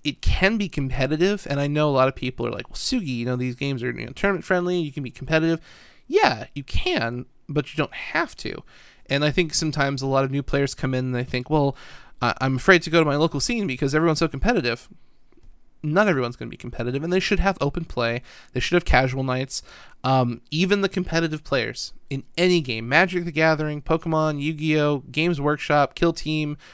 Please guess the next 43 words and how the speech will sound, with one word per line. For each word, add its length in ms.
forty 240
K, 260
everyone 540
has 520
a 100
casual 460
night 220
to 80
test 340
out 200
things 240
for 180
competitive 540
play, 260
where 160
they're 100
gonna 240
have 260
proxies, 600
they're 80
gonna 120
try 200
lists, 480
they're 100
gonna 140
try 260
new 160
powers, 440
they're 60
gonna 60
try 160
all 160
kinds 220
of 60
new 100
things 260
to 60
see 160
what 340
works 320
and 100
what 280
doesn't. 420